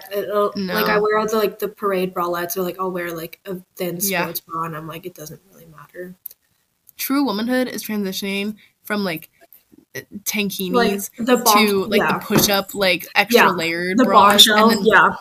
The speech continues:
Speaker 2: back to, like, no bra, or, like, the
Speaker 1: <coughs> Yeah.
Speaker 2: lightest bra material you can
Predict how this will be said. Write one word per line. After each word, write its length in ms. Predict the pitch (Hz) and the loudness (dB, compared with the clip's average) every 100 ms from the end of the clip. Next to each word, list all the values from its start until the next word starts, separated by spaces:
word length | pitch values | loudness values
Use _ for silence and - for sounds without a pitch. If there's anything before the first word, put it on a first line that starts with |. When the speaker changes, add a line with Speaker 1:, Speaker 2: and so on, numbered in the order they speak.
| - 185 | -10 -2
Speaker 2:
back 320 | 190 185 202 - - | 6 6 4 2 2
to, 100 | 208 | 2
like, 340 | 175 165 160 - | -2 -8 -12 -10
no 340 | 190 170 175 | -6 -4 2
bra, 460 | 165 - - 190 - | 6 8 10 8 4
or, 100 | 214 | -4
like, 220 | 190 202 | -2 -2
the 80 | - | 2
Speaker 1:
<coughs> 20 | |
Yeah. 120 | 226 - | 4 4
Speaker 2:
lightest 300 | 180 180 - | 2 0 -4
bra 160 | - 170 | -4 -2
material 560 | 180 180 175 165 165 170 | 0 -2 -4 -8 -6 -8
you 100 | 170 | -8
can 180 | 180 | -8